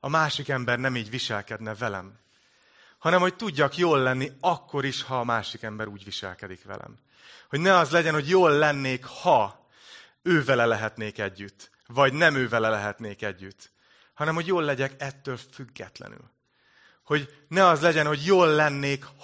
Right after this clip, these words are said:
ha kicsit áthághatnám a-, az ígéreteimet, és kicsit a saját malmomra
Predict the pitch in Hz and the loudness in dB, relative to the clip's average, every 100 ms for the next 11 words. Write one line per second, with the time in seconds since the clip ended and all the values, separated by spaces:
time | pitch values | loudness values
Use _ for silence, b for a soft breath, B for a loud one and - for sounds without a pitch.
0 | - 202 160 127 - _ b b b b | 0 4 4 4 -2 _ b b b b
1 | b b - 196 165 - 165 160 143 139 | b b -6 -2 -2 4 4 4 0 -2
2 | 139 135 131 135 135 143 143 139 131 127 | -2 -2 0 2 2 0 -2 -2 -2 0
3 | 131 131 127 135 - B B - 170 151 | -2 0 -2 -2 -8 B B -10 -8 -6
4 | 139 180 151 131 156 156 135 135 131 131 | 0 4 4 4 2 2 4 2 2 2